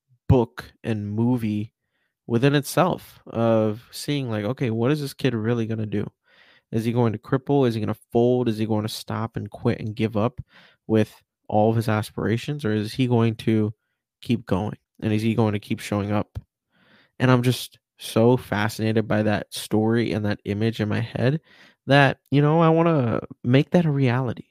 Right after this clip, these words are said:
That, that's the first part, is, like, hope, being a beacon of relatability. And another thing with that third part, whatever our perspective is, so as long as we share it unaltered and doctored, and we succeeded in art's fundamental purpose.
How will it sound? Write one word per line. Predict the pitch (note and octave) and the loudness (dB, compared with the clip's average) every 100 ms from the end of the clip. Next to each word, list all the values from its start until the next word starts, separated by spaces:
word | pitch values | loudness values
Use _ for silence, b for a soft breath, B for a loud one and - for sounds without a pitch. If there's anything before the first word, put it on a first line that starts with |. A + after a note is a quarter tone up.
| _ _ _ - | _ _ _ 0
That, | B2 F#2+ | 2 6
that's | C3 C#3+ | 6 4
the | A2 | 2
first | - B2 C#3+ - | 2 4 4 2
part, | G#2 G2+ B2+ | -2 -2 -2
is, | A2 A2 | -4 0
like, | A2 A2 G#2+ _ _ | 2 2 0 _ _
hope, | A#2+ B2 - - E3 | -2 -2 -6 -20 -6
being | B2+ B2+ A2 | 0 0 0
a | |
beacon | A2 A#2 A2+ | -4 -4 -2
of | A2 | -4
relatability. | G2 G2+ G#2 A#2 C#3+ B2+ B2 B B B | -2 -2 0 2 4 2 -2 B B B
And | B2+ | 2
another | B2 A#2 D#3+ F#3 | 2 4 4 2
thing | - G#2+ G#2+ | 0 -4 -4
with | G#2+ | -2
that | A2 A2 - _ _ _ _ | 0 0 -4 _ _ _ _
third | - A2+ A2 | 0 0 0
part, | - A2+ C3 - | 0 0 0 -6
whatever | A#2+ A#2+ D3+ D#3+ | 0 2 4 4
our | D3 | 2
perspective | B2+ - B2+ B2+ A#2 | -4 -2 0 2 2
is, | A2+ A2+ | 2 2
so | - A#2 | 0 2
as | B2 A#2+ | 2 0
long | A#2 | -4
as | A2 | -4
we | G#2+ | -6
share | - - A2+ | -4 0 0
it | - | 0
unaltered | A2+ A#2+ - A2 G#2+ C3+ | 0 2 2 0 0 -2
and | - G#2+ G#2+ C3 C3+ - | -2 -6 -8 -12 -16 -4
doctored, | G#2+ G#2 - - - _ _ _ _ | -4 -4 -10 -14 -16 _ _ _ _
and | G#2+ | -6
we | G#2 | -4
succeeded | - G#2+ - A#2+ | -6 -4 2 2
in | G#2+ - | 0 -2
art's | G#2+ - | -4 -4
fundamental | G#2 G2+ G#2+ | -8 -6 -8
purpose. | - A2+ - - | -8 -10 -10 -16